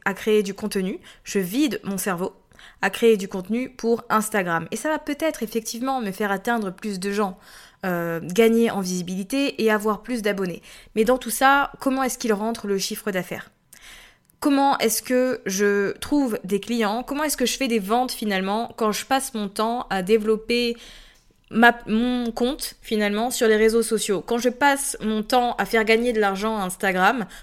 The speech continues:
pendant que moi, mon business, bah, il est mis de côté parce que la production de contenu me prend trop de temps.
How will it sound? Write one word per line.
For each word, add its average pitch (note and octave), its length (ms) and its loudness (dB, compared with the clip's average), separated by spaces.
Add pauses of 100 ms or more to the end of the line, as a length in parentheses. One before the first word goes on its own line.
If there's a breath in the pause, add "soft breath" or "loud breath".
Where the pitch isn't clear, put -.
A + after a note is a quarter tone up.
pendant G#3 260 2
que G#3+ 140 0
moi, G#3+ 320 2
mon G#3+ 120 -2
business, F#3+ 640 -2
bah, F#3+ 140 0
il G3 100 0
est F#3+ 60 0
mis A3+ 100 -2
de - 60 -12
côté A3 420 0
parce F#3+ 240 -4
que - 80 -6
la A3+ 240 2
production G#3+ 460 -2
de G#3+ 60 -4
contenu A3+ 460 -4 (300 loud breath)
me G#3 160 0
prend B3 300 0
trop - 260 -4
de A3 140 2
temps. - 160 -6